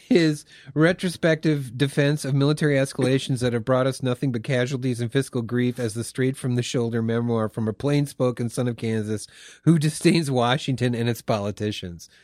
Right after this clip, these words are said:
So yeah, this, this guy is just a horse's ass. Meanwhile, the U S government took the lead in restoring Baghdad's sewer system at a cost of seven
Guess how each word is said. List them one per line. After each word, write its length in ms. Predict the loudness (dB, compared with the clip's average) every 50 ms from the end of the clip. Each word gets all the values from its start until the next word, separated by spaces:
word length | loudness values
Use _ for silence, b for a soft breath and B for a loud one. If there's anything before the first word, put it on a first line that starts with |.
| b b b b b
So 100 | 2 4
yeah, 280 | 4 4 2 2 0 0
this, 240 | 2 2 2 2 -2
this 300 | _ 0 0 0 0 0
guy 320 | -2 0 0 0 0 0
is 260 | 0 0 -2 -4 -8 -14
just 320 | -10 -10 -10 -10 -10 _ -8
a 100 | -6 -4
horse's 260 | -2 -2 -2 -2 -2 -2 -2 -2
ass. 40 | 0
Meanwhile, 760 | 0 2 4 6 6 4 4 4 2 2 2 0 -2 -2 -4 B B B B B B 0
the 80 | 2
U 120 | 4 4 4
S 140 | 2 0 2
government 420 | 0 2 2 2 2 0 0 2
took 200 | 0 -2 -2 0
the 60 | 0 2
lead 180 | 4 4 4
in 100 | 4 2
restoring 400 | -2 -2 0 0 0 2 2 2
Baghdad's 520 | 2 0 0 0 0 0 0 0 0 -2 -2
sewer 260 | -2 2 2 2 2
system 420 | 0 -2 -4 -4 -2 -4 -4 -4 -2 -2
at 120 | -2 -4
a 60 | -4
cost 400 | -4 -4 -4 -4 -4 -6 -8 -10
of 160 | -14 -12 -10
seven 500 | -8 -6 -4 -4 -4 -2 -2 -4 -6 -6